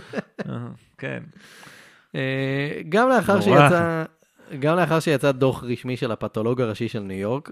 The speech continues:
Speaker 2: שהטיל את האשמה ישירות על הנהלת החברה, המנהלים סירבו להודות באשמה והמשיכו להאשים את הנשים. נשיא החברה קלרנס לי אמר, "העסקנו נשים נכות שלא היו כשירות לעבודות אחרות,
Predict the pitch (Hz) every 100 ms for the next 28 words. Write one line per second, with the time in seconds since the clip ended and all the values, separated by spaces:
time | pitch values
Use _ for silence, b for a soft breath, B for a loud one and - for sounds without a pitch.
0 | - - 104 101 147 160 160 113 104 123
1 | 120 107 - 104 120 123 113 101 98 107
2 | - - 90 98 175 b b b 113 110
3 | 107 120 165 - 143 123 113 151 156 120
4 | 113 110 107 95 - 113 151 147 113 107
5 | - 170 185 160 143 160 160 170 156 151
6 | 175 104 95 b b b b b 120 120
7 | 196 226 - 139 147 143 143 135 127 120
8 | 143 147 127 123 151 160 160 b b b
9 | - 135 254 262 285 220 151 185 170 131
10 | - 135 156 - - - 131 120 165 160
11 | 151 156 127 143 147 120 107 107 120 113
12 | 110 98 82